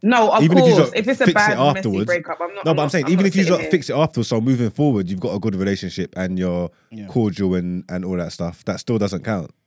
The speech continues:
Speaker 2: If, if it, like, it would have, I think it would only probably work, you're right, if it was a mutual breakup,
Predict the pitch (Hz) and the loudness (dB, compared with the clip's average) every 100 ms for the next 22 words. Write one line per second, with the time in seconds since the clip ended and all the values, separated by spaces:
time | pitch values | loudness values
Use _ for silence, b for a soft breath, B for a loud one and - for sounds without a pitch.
0 | _ - 95 - 101 - 95 92 - 107 | _ -8 -8 -6 -8 -6 -6 -6 -4 -4
1 | 110 147 - - - 123 139 117 113 113 | -2 -4 -6 -12 -6 -4 -4 -4 -2 -4
2 | 101 113 98 95 101 - - 87 90 78 | -4 -6 -4 -4 -4 -4 -6 -6 -4 -6
3 | - b b b 107 98 95 92 90 95 | -14 b b b -4 -2 0 0 0 -2
4 | 95 98 87 _ - 113 120 123 - | -2 -4 -8 _ -2 -2 0 -4 -6